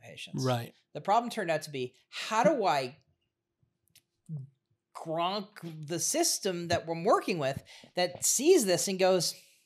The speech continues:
Speaker 1: "Nah." Okay, so funding. Um, to, for whom is this creating value? For whom is it not?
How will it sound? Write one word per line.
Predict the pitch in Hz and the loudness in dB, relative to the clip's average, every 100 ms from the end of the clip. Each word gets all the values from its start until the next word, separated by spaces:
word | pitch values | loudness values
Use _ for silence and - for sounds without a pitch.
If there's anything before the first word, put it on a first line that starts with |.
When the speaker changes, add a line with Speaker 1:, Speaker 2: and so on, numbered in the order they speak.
| _ _ 214 | _ _ -8
Speaker 1:
"Nah." | 185 175 156 - - _ _ - _ _ _ _ _ _ _ - - - _ _ _ _ _ _ _ _ _ _ _ _ _ _ _ - _ - - - - | -4 -4 -6 -16 -20 _ _ -20 _ _ _ _ _ _ _ -20 -20 -20 _ _ _ _ _ _ _ _ _ _ _ _ _ _ _ -20 _ -18 -18 -18 -12
Okay, | - - - | -12 -12 -14
so | - 127 131 151 _ _ _ - - 120 - _ _ | -8 -6 -8 -14 _ _ _ -18 -16 -20 -20 _ _
funding. | - 175 98 - _ - _ _ _ _ _ - | -6 -4 -4 -18 _ -20 _ _ _ _ _ 2
Um, | 170 156 147 139 - _ _ _ _ _ _ _ - - | 4 4 2 -4 -16 _ _ _ _ _ _ _ -20 -18
to, | - | -18
for | 180 - 202 220 | -18 -8 -2 -2
whom | 185 190 185 | -2 -6 -4
is | 160 139 131 | -6 -8 -6
this | 147 131 - - _ _ | -6 -6 -10 -10 _ _
creating | - 147 131 135 127 | -10 -6 -6 -6 -8
value? | - 85 110 160 _ _ _ _ _ _ | -8 -8 -10 -12 _ _ _ _ _ _
For | - 147 139 | -10 -6 -2
whom | 160 139 | -4 -4
is | 131 165 | -6 -6
it | 117 | -8
not? | 98 87 - | -14 -14 -20